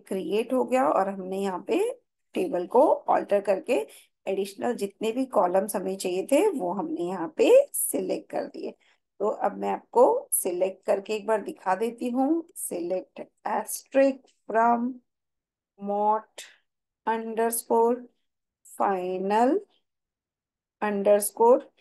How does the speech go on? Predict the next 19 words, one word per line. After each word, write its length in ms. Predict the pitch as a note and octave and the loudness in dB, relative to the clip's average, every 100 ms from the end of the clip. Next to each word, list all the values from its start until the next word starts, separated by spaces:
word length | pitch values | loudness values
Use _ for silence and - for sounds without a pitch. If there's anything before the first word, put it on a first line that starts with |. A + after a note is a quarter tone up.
| _ _ _ _ | _ _ _ _
two। 120 | B3+ - - _ _ - | -8 -8 -10 _ _ -12
तो 420 | F#3+ G#3 G#4+ - - | -6 -6 -6 -10 -14
ये 140 | A3+ F3 | -12 -10
जो 160 | F3+ - | -10 -6
table 360 | - G3 G3+ A#3 | 2 4 4 4
है 120 | C4+ F4+ - | 4 2 -2
इसका 240 | - - F3 | -6 -4 -6
data 300 | - - F#3 | -6 -6 -6
हमने 340 | F#3+ F3+ G#3+ | -6 -8 -8
select 500 | G#3 - F#3+ A3 A#3+ | -8 -8 -6 -6 -2
कर 140 | C4 B3 | 0 2
दिया 300 | A#3+ C4+ - - - _ - | 2 2 0 -10 -20 _ -8
और 80 | |
हमने 300 | G#3 G#3 G#3+ | -6 -6 -8
जो 220 | G#3+ G#3 G3+ | -4 -2 -2
भी 160 | A#3 B3 | -2 -2
values 640 | A3+ F3 F#3 G#3+ A#3 A#3 | 0 0 -2 -2 -2 -4
यहाँ 240 | D#4 G#3 F3 | -4 -4 -2
पर 160 | G3+ G3 | 2 0